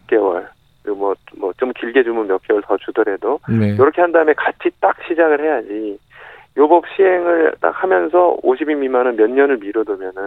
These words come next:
Speaker 2: 음.
Speaker 1: 그 기간 동안 팔십오 퍼센트의 산재 사망자는 보호를 못 하는 건데.
Speaker 2: 네.
Speaker 1: 그래서 요것도 <laughs> 저희가 굉장히 오늘 좀 강하게 어필하려고 하는데,
Speaker 2: 음.
Speaker 1: 아, 좀 걱정이 많이
Speaker 2: 근데
Speaker 1: 됩니다.
Speaker 2: 그게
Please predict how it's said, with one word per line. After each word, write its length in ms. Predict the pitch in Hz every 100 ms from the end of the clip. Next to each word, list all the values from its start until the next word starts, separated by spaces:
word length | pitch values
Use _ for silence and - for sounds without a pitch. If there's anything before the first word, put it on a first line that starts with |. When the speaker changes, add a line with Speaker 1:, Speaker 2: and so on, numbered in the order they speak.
| 104
Speaker 2:
음. 320 | 117 107 101 - - _
Speaker 1:
그 160 | - 160
기간 340 | 151 143 165 -
동안 400 | 151 143 139 127
팔십오 420 | 185 196 175 131
퍼센트의 520 | - 135 131 123 120
산재 240 | 147 151 147
사망자는 560 | 156 160 156 143 120 -
보호를 340 | 113 117 123
못 240 | 107 90 -
하는 220 | 110 107
건데. 500 | 95 87 87 98 101 117
Speaker 2:
네. 340 | 113 101 107 - - - - _
Speaker 1:
그래서 180 | 139 139
요것도 260 | 156 208
<laughs> 240 | - - -
저희가 180 | 139 127
굉장히 220 | - 139 -
오늘 260 | 120 139
좀 120 | 139
강하게 360 | 120 - 117 120
어필하려고 540 | 110 - 131 123 113
하는데, 600 | 117 127 107 104 113 101 95 - 131
Speaker 2:
음. 420 | 127 120 113 107
Speaker 1:
아, 220 | 104 110
좀 120 | -
걱정이 360 | 117 110 - 123
많이 240 | 98 95
Speaker 2:
근데 200 | - 254
Speaker 1:
됩니다. 140 | 196 -
Speaker 2:
그게 680 | 233 269 254 226 185 120